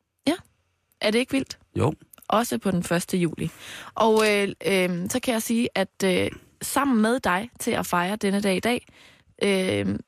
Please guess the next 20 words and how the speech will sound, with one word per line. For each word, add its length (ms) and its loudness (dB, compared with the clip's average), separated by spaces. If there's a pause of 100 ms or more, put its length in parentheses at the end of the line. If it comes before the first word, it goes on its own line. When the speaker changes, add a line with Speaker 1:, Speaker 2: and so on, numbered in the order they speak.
(180)
Speaker 1:
der 80 2
er 180 2
der 100 0
altså 240 0
også, 300 -2
øh, 280 0
Nasser 200 2
Carter, 380 0 (120)
som 140 0
bliver 120 2
halvtreds 380 -2
år 80 2
i 40 0
dag. 220 -2 (1300)
Speaker 2:
Karatestjernen. 800 2 (300)
Speaker 1:
Tillykke 360 0
herfra. 440 0
Speaker 2:
Ja, 180 2
tillykke, 480 2
Nasser. 300 0